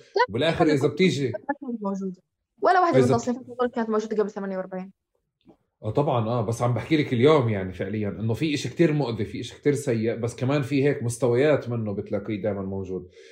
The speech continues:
Speaker 1: آه،
Speaker 2: مم.
Speaker 1: نوران، بدي أسألك كمان شغلة على تقاطعات يعني بجيلكم تحديدًا. في إشي إحنا يعني يمكن كنا ن-، فاعلين فيه أو شاهدين عليه، بس مهم كان لجيلكم، اللي هو برافر،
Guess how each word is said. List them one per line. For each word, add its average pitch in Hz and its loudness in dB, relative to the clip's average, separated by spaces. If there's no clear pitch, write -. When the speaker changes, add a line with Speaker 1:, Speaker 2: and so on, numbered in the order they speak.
Speaker 1:
آه، 110 -2
Speaker 2:
مم. 110 2
Speaker 1:
نوران، 170 4
بدي 175 2
أسألك 156 0
كمان 160 0
شغلة 127 -2
على 101 -2
تقاطعات 127 -2
يعني 113 0
بجيلكم 110 -4
تحديدًا. 123 -6
في 127 -8
إشي 123 -6
إحنا 107 -8
يعني 101 -8
يمكن 101 -8
كنا 104 -6
ن-، 98 -8
فاعلين 104 -6
فيه 101 -10
أو 95 -8
شاهدين 101 -8
عليه، 98 -6
بس 98 -10
مهم 113 -2
كان 107 -6
لجيلكم، 95 -4
اللي 95 -6
هو 107 -2
برافر، 107 -4